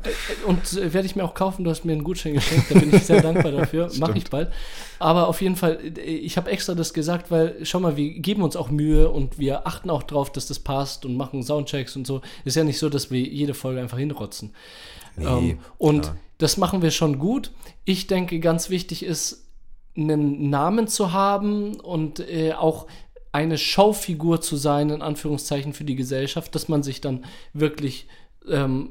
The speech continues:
Speaker 1: eine große Base aufbaut, scho-, äh, von wegen, das ist Stereophonie, die kommen aus Nürnberg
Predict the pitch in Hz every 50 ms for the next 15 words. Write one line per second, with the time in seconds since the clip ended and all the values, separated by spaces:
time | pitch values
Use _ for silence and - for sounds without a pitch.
0 | - - - 127 135 131 131 131 127 123 131 147 160 147 151 - 135 123 127 127
1 | 139 143 139 - - 160 139 - - - 143 147 156 - - 160 - 143 131 127
2 | - - 143 135 135 151 151 147 151 147 147 - - - - - 165 165 170 165
3 | - 160 - - - 180 165 170 160 - - - 160 170 180 180 170 147 - -
4 | 160 165 160 147 143 - - 165 160 180 185 180 170 165 165 170 170